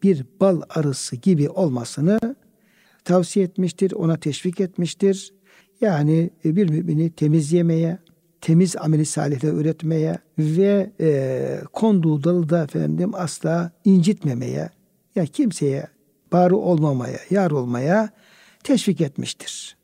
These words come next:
sevgili Peygamberimiz. Yine Efendimiz Aleyhisselam bu teşbihiyle Efendimiz mümini kırıp dökmeyen, temiz ve meşru işler yapan, yararlı ve nazik bir insan olarak tanımlamıştır. Ve "Böyle olmalı."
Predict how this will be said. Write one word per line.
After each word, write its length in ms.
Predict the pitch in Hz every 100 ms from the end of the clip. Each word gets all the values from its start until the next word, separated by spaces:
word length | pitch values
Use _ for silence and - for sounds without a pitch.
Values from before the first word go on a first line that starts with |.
| _
sevgili 360 | 180 160 143
Peygamberimiz. 800 | 135 127 123 123 - - - -
Yine 160 | 269 247
Efendimiz 480 | 156 - 180 220 185
Aleyhisselam 440 | 156 151 139 165
bu 80 | 185
teşbihiyle 760 | 202 - 233 196 185 143 147 - _ _ -
Efendimiz 480 | 160 139 135 175 - - - - _
mümini 500 | 214 269 214 220 262 - _ _
kırıp 320 | - 226 - -
dökmeyen, 540 | 185 - 190 180 185 - _ _ _ -
temiz 360 | 175 220 233
ve 100 | 170
meşru 380 | 139 156 165 -
işler 300 | 175 - 160
yapan, 500 | 143 135 151 160 170 - _ _ _ _
yararlı 560 | 156 175 196 196 190 208
ve 200 | 147 135
nazik 340 | 156 170 180
bir 80 | 156
insan 400 | 160 156 202 196
olarak 480 | 147 143 190 - - _
tanımlamıştır. 960 | - 139 127 117 113 - - - - - _ _ _ 147
Ve 200 | 185 156
"Böyle 220 | 175 175
olmalı." 500 | 175 151 135 117 95